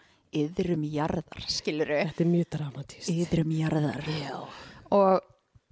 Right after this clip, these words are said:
Speaker 1: þú veist, þetta er búið að safna inn í sig, eh, þú veist, byggja upp bara orku og spennu og annað sem er inn í þessum
Speaker 2: Mhm.
Speaker 1: kristallum. Ég bara virkilega trúi því að þetta hjálpa okkur.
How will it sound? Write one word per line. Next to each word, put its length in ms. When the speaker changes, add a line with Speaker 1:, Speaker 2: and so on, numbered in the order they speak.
Speaker 1:
þú 100
veist, 160
þetta 80
er 160
búið 240
að 120
safna 540
inn 180
í 80
sig, 280
eh, 220
þú 100
veist, 340
byggja 500
upp 420
bara 280
orku 580
og 320
spennu 720
og 140
annað 340
sem 140
er 100
inn 160
í 80
þessum 180
Speaker 2:
Mhm. 20
Speaker 1:
kristallum. 500
Ég 380
bara 340
virkilega 1080
trúi 340
því 520
að 200
þetta 220
hjálpa 400
okkur. 220